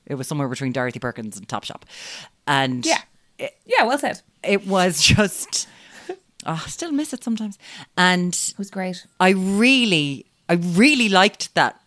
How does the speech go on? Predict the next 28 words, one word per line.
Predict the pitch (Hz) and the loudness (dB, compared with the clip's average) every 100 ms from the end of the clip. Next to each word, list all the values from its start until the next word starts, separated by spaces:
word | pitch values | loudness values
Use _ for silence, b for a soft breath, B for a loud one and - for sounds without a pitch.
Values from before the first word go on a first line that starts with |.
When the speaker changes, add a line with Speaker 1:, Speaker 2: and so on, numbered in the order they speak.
| _ - | _ -4
Speaker 1:
that | 156 156 | -2 0
moment | 160 165 180 160 131 - - - _ | 0 0 2 0 -4 -10 -14 -14 _
because | 180 185 165 | -2 -2 -2
it | 170 | -2
did | 226 | -4
feel | 165 - 190 170 | -4 -6 -4 -2
like | 151 147 - _ - | -2 -4 -8 _ -2
anyone | 175 214 208 147 135 117 | 2 2 0 -2 -8 -8
could | - 139 | -8 -8
look | 135 131 - | -6 -8 -6
good | 135 | -8
in | 113 87 | -6 -12
that. | - - - - | -14 -16 -16 -12
Like, | 147 - | -14 -2
everyone | 202 208 180 185 143 196 | 0 0 -4 -4 -2 0
Speaker 2:
Yeah. | 190 180 | 0 0
Speaker 1:
could, | 147 - _ - | -2 -8 _ -14
could | 170 143 131 | -10 -8 -4
wear | 190 208 160 | 0 0 0
that. | 107 196 - - B B B B | -4 -6 -10 -10 B B B B
But | 233 | -2
you | 254 269 | 0 0
were | 339 302 | 2 2
dressing | 202 214 220 156 | 2 -4 -2 -4
as | 143 | -2
though | 147 156 | -2 -4
you | 156 156 | -4 -2
were, | 147 135 139 | 0 0 -4